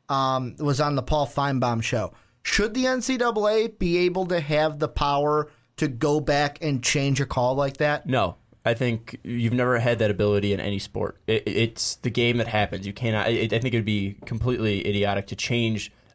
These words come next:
Speaker 2: a call after the game happens because you don't know what would happen if that change was actu-, that call was actually changed.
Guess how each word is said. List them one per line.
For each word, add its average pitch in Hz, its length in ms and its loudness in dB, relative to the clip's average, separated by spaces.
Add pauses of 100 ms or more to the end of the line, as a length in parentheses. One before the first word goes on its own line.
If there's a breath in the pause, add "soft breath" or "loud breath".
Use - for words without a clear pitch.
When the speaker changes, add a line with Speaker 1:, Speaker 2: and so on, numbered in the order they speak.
(140)
Speaker 2:
a 107 40 -2
call 104 360 0
after 98 520 0
the 110 80 -6
game 95 200 -6
happens 95 320 -6
because 101 200 -4
you 123 80 0
don't 120 120 -2
know 117 80 0
what 107 200 0
would 117 120 0
happen 110 280 2
if 113 180 -2
that 104 200 -2
change 107 320 -4
was 104 100 -2
actu-, 104 360 -4
that 107 240 -2 (160)
call 113 180 0
was 101 100 -2
actually 85 260 -6
changed. - 400 -8